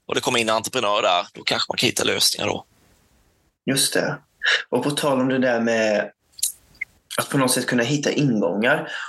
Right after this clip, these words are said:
Speaker 2: om vi tar det kopplat till hållbarhet, vad ser du, eh, de möjligheterna som entreprenörer och som forskare, hur man på något sätt hittar de kopplingarna, eh, där?
Speaker 1: Ja, precis.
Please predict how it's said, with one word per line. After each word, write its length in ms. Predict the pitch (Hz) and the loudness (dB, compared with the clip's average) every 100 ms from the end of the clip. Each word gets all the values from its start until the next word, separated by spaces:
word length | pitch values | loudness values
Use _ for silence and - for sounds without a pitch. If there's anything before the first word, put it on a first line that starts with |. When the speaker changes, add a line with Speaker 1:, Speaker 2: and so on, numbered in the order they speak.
| - | -4
Speaker 2:
om 120 | 131 | -2
vi 80 | 135 | 0
tar 200 | 143 135 | 0 0
det 80 | 127 | 0
kopplat 320 | 156 147 - | -2 -2 0
till 140 | 123 | 0
hållbarhet, 840 | 117 156 143 101 95 107 139 170 - - - - | -2 0 0 2 0 0 -2 0 0 -2 -6 -4
vad 160 | 139 135 | 0 0
ser 340 | - 127 117 | 2 2 2
du, 440 | 113 117 110 110 | 2 2 2 2
eh, 220 | 107 - 113 | 2 0 0
de 280 | 120 131 170 | 0 2 2
möjligheterna 840 | 165 120 110 104 - 104 101 101 _ | 2 0 -2 -4 0 0 0 -2 _
som 240 | - 131 110 | -2 2 2
entreprenörer 800 | 107 - - 117 104 95 110 - | 0 -4 -2 0 2 2 2 0
och 140 | - | 0
som 120 | - 117 | 0 0
forskare, 720 | 143 143 - 101 104 147 147 - - - | 0 2 0 2 2 0 -4 -16 -20 -4
hur 100 | 123 | 0
man 120 | 117 | 0
på 80 | 131 | 0
något 120 | 117 | 0
sätt 160 | 117 - | 0 0
hittar 420 | 131 - 107 101 | -2 -2 -2 0
de 360 | - 107 87 - | 0 0 -2 -2
kopplingarna, 680 | 139 - 104 104 101 95 - _ - - _ - | -4 -2 0 2 0 -4 -10 _ -10 -10 _ -4
eh, 140 | - - | -2 2
där? 400 | - - - - _ - - _ _ _ - | 2 2 -2 -6 _ -14 -14 _ _ _ -4
Speaker 1:
Ja, 80 | 135 | -2
precis. 640 | 135 156 120 - - - | 2 2 2 2 2 0